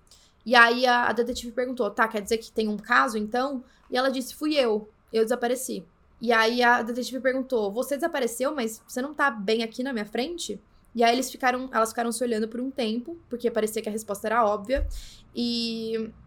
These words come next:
e aí ela disse que desde que elas se conheceram, a esposa não era nada além de uma ausência encarnada. <gasps> E aí ela apoiou a, a, a, as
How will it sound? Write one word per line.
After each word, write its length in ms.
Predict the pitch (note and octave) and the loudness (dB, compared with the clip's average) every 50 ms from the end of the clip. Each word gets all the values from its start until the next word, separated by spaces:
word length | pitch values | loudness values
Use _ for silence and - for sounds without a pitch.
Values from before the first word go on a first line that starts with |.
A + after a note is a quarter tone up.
| - - - - | -20 -18 -8 -2
e 80 | C4+ | 0
aí 100 | C4 C4+ | 0 2
ela 140 | C#4 C#4 D4 | 2 2 0
disse 320 | C#4 A#3+ C#4+ C#4 - - | 0 0 -4 -6 -6 -8
que 120 | - - D4 | -4 -6 -4
desde 400 | G#3+ G#3 B3 B3 C#4+ D#4+ D#4 - | 0 2 2 2 2 2 -2 0
que 60 | - | 0
elas 160 | E4 D4 C#4+ | 0 0 0
se 80 | - - | -2 -6
conheceram, 760 | - C#4+ C4 C#4+ C#4+ - - C#4 A#3 A3 A3+ A#3 C4 D4+ - - - - - | -6 -6 -6 -6 -6 -4 0 0 2 2 2 2 0 0 -4 -12 -20 -8 0
a 120 | - B3 C#4 | 2 2 4
esposa 460 | D#4 - - - C4+ B3+ B3+ B3 C#4+ | 2 0 0 2 4 4 4 4 2
não 160 | C4 C4 C4+ C4 | 0 2 2 2
era 140 | C4 C4 | 2 2
nada 260 | B3+ B3+ B3 B3+ B3 D4 | 2 2 2 2 2 2
além 240 | D4 C4+ B3 B3 B3+ | 2 2 2 0 0
de 120 | A#3 C4+ | -2 -2
uma 160 | C4 B3+ B3+ | -2 0 0
ausência 560 | B3+ C4 B3 G#3 G#3 A#3 A3+ A#3+ B3 A#3 - C4 | 0 -2 -2 -2 -2 -2 -2 -2 -4 -4 -4 -6
encarnada. 880 | B3+ B3+ B3 C4 B3+ B3+ C4 B3 A3+ F#3+ E3+ E3+ E3+ F#3 E3+ E3+ F3 - - | -6 -6 -4 -4 -4 -4 -2 -2 -2 -2 -2 -4 -8 -12 -14 -14 -16 -18 -16
<gasps> 400 | - - A3+ G3 G3 F#3 E3 C#3 - - - _ _ _ _ _ _ _ _ - _ _ _ _ _ _ _ _ _ _ _ _ _ _ _ _ - - - - - | -14 -12 -12 -10 -12 -12 -14 -16 -20 -20 -20 _ _ _ _ _ _ _ _ -20 _ _ _ _ _ _ _ _ _ _ _ _ _ _ _ _ -20 -20 -20 -8 0
E 100 | B3+ C#4 | 6 8
aí 280 | C#4 C4 C4 C#4 D4 | 10 10 10 8 6
ela 140 | D4 D4 D4 | 6 6 6
apoiou 440 | D4+ D4 D4+ D4 C#4+ C4+ B3 B3 B3+ C4+ | 6 4 2 0 2 4 4 4 4 4
a, 80 | D#4 | 2
a, 420 | D4+ - B3 B3 A#3+ - - B3+ A#3 | 2 4 4 2 2 2 0 0 0
a, 540 | A3+ - A3+ A3 A3 A3+ - - A3+ G#3+ | 2 0 -2 -2 -4 -4 -4 -2 -2 -2
as 280 | A3 A3 G#3+ - - - | -2 -2 -6 -8 -10 -10